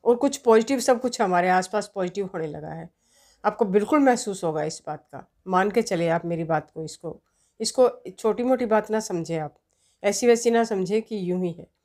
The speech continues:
तुलसी माँ के सामने विष्णु सहस्त्र नाम का पाठ करें, विष्णु, उम, भगवान का जप करें। विष्णु भगवान, माँ लक्ष्मी दोनों ही प्रसन्न होते हैं, आपकी मनोकामना हर हालत में पूरी होती है।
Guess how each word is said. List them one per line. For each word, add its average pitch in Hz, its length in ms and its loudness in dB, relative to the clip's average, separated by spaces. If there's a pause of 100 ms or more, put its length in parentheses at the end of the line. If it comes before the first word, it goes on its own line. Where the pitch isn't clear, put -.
(920)
तुलसी 233 260 2
माँ 220 180 4
के 214 220 0
सामने 190 400 0
विष्णु 185 280 -2
सहस्त्र 175 300 -6
नाम 170 180 -4
का 165 100 -10
पाठ 165 240 -6
करें, 170 300 -8
विष्णु, 175 440 -6 (340)
उम, 160 380 -6
भगवान 170 300 0
का 165 140 -4
जप 196 260 0 (120)
करें। 165 280 -4 (1000)
विष्णु 185 380 0
भगवान, 185 320 2
माँ 180 160 2
लक्ष्मी 175 320 -4
दोनों 180 380 -2
ही 233 60 0
प्रसन्न 208 380 -4
होते 175 260 -8
हैं, 175 120 -6
आपकी - 340 -8
मनोकामना 156 640 -8
हर 190 80 -2
हालत 180 300 -2
में 156 120 -4
पूरी 156 260 -10
होती 156 320 -12
है। 160 140 -18